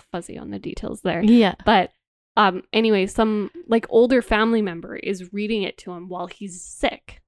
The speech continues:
Speaker 1: as a child, which is very similar to the movie. And I wasn't expecting that 'cause I was expecting the book to just be, like, the base story about, like, Buttercup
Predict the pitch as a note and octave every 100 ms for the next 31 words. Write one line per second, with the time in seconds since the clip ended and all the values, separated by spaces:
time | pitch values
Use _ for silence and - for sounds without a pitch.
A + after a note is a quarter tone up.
0 | _ - F#3+ F3 - C4 G3 G#3 G#3 G#3
1 | G#3+ D4 D#4+ B3 G3+ G3 - G3 A3 A3
2 | - A#3 D4+ _ _ _ A#3 A#3 A3+ A3
3 | B3 D4+ B3 C#4 C#4 G#3 F#3 - - -
4 | G#3+ A3 G#3 B3 B3+ C4 A3+ G#3+ - G3+
5 | - F3 - - A3 A3 G3+ - _ _
6 | _ _ _ _ G#3 G#3 F#3 G3 F3 F3
7 | - - F#3 F#3 A#3 E4 F4+ - F#3 E3
8 | E3+ - C4+ C4 - B3+ B3 A#3+ A#3